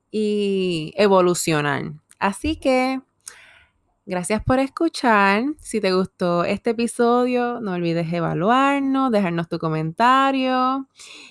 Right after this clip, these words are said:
y nos puedes seguir por Instagram, que ya tenemos un Instagram para que sigan todos los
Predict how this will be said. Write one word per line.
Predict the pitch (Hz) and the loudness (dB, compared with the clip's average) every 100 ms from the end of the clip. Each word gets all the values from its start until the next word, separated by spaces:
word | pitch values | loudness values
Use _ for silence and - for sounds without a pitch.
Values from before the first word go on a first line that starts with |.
| - _ _ - | -20 _ _ -6
y | 208 247 - | -4 -4 -6
nos | 185 165 | -6 -4
puedes | 151 151 | -4 -4
seguir | 170 175 | -6 -4
por | - 240 - | 0 -2 -2
Instagram, | 277 330 - 311 269 254 247 | -4 -4 2 2 2 0 0
que | |
ya | 196 | 0
tenemos | 180 180 196 208 | 2 -2 -2 -2
un | 220 233 233 | 0 -2 -4
Instagram | - 226 285 269 294 285 277 277 277 277 285 269 | -6 -4 -4 -4 -2 0 0 0 0 -2 -4 -2
para | 208 | -2
que | 180 180 | -2 -4
sigan | - 185 196 | -6 -6 -2
todos | 196 190 190 | 2 4 4
los | 175 - | 0 -4